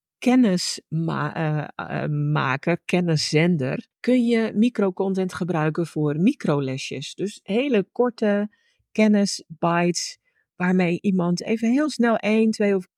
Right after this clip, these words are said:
nou, max drie korte tips tot zich kan verwerken. Hapklare kennisbrokjes dus. En het vierde voordeel, en dat komt daar eigenlijk uit voort,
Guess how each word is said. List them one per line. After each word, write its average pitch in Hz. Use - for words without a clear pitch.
nou, 156
max 170
drie 214
korte 220
tips -
tot 165
zich 180
kan 175
verwerken. 160
Hapklare 202
kennisbrokjes 143
dus. -
En 202
het 208
vierde 254
voordeel, 185
en 233
dat 156
komt 156
daar -
eigenlijk 175
uit 143
voort, 185